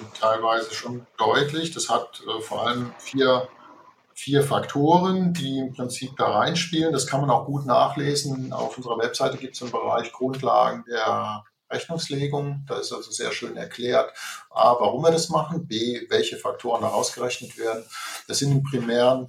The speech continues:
äh, Restrukturierungseffekte, M-and-A-Effekte, Share-Based Compensations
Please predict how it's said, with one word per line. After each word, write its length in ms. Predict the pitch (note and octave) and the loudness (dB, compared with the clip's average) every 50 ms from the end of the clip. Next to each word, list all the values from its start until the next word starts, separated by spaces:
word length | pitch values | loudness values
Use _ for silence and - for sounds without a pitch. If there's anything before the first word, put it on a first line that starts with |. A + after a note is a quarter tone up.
| - - | -6 -2
äh, 40 | A#2 | 0
Restrukturierungseffekte, 1800 | A#2 A#2+ A#2+ A#2 - C3 B2+ - - D3 C#3+ - - C3 - - C3+ D3 E3 E3+ F3 F3 E3+ D3+ - - D#3+ D3+ C#3+ - - D3+ D3+ D3+ - C3 - B2+ | 0 0 0 0 0 0 -2 0 0 0 0 0 -2 -4 -2 0 0 2 2 4 2 2 2 0 0 0 0 0 0 0 2 2 2 2 2 0 -4 -4
M-and-A-Effekte, 1200 | B2+ C3 B2+ A#2+ - A#2+ B2+ C#3+ C#3+ C#3 C3+ C3+ B2+ C3 B2+ - - C3 C3 B2+ B2+ B2+ C3 - - | -4 -4 -4 -4 -4 -2 0 0 0 -2 -2 -4 -4 -4 -6 -6 -4 -2 -2 0 0 -2 -4 -6 -4
Share-Based 560 | - - - A#2+ A#2+ B2 B2+ B2+ B2+ - - | -4 0 2 2 4 4 2 0 -2 -2 -4
Compensations 1120 | - B2 A#2+ A#2+ A#2+ A2+ A2 A2+ A2 A2 G2+ G#2+ G#2+ - - A#2+ A#2 A#2+ - - - - - | -6 -8 -8 -6 -8 -8 -10 -8 -6 -6 -4 -4 -6 -6 -8 -10 -12 -12 -10 -10 -10 -10 -10